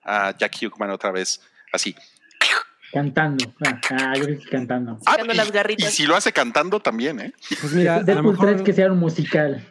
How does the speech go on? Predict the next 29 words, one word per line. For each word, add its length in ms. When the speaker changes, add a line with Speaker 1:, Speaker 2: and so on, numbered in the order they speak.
Speaker 4:
Exacto. 300
Speaker 3:
Uh, 260
Speaker 4:
A 40
lo 80
mejor 260
Speaker 3:
estaría 200
muy 220
increíble. 540
Speaker 1:
Glotón 400
el 100
musical. 420
Speaker 4:
quizás 320
Danny 220
Boyle 240
lo 80
podría 240
contratar 480
para 160
hacer 160
el 100
musical 440
de 100
la, 120
de 180
The 160
Matrix 480
que 80
está 140
haciendo. 460